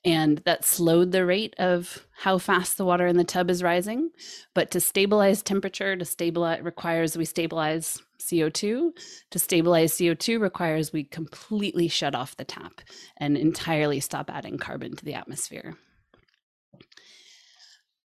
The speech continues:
We've put this job off for a very long time,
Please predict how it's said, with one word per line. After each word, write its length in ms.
We've 160
put 220
this 200
job 240
off 220
for 440
a 60
very 320
long 240
time, 540